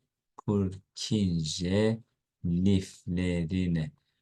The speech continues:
Burada bileceğiniz şu sıralama. Bakın şu önemli. Buradan soru gelirse buradan gelir. Tekrar söylüyorum. Kalp kendi kendine oto-, otomatik olarak kasılmasını sağlar. Kasılıp gevşemesini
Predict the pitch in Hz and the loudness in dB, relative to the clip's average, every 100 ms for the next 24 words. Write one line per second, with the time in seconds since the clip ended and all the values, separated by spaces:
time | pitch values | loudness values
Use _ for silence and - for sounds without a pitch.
0 | _ - 156 131 120 160 143 - 113 135 | _ 0 4 6 8 6 6 8 8 8
1 | 147 - - 160 151 - 110 104 90 85 | 8 4 4 4 4 4 4 4 4 2
2 | 82 82 85 85 - - _ _ _ _ | 0 -2 -2 -4 -6 -12 _ _ _ _
3 | _ - 92 98 - - 113 101 90 87 | _ 0 2 0 0 4 6 8 6 2
4 | - - - 160 104 92 87 147 120 95 | -4 -10 4 6 6 4 4 4 6 6
5 | 139 120 110 151 139 98 98 107 92 82 | 4 4 2 0 0 0 2 4 4 0
6 | 76 - - - - _ 139 147 127 113 | -2 -6 -12 -20 -20 _ 4 8 6 6
7 | 107 82 82 76 78 - - 165 139 131 | 2 0 0 -2 -6 -14 0 6 6 6
8 | - - _ _ _ _ _ - 143 139 | -4 -18 _ _ _ _ _ 4 8 8
9 | 151 180 - 147 113 - 90 104 131 - | 6 4 2 4 4 0 -2 -2 -4 -6
10 | 110 110 139 147 143 117 123 123 131 - | -6 -2 4 6 4 0 0 0 0 -2
11 | - 107 87 85 127 - - _ _ - | -4 -2 0 0 -2 -6 -18 _ _ 0
12 | 117 127 - 147 139 117 101 - 107 147 | 4 4 4 4 4 0 0 0 2 2
13 | 156 - 101 95 90 107 - - - - | 2 0 0 0 2 0 0 -6 -10 -4
14 | 104 - 123 131 - 104 - 107 104 - | -2 0 2 2 4 4 2 0 0 0
15 | 110 139 156 | 2 4 4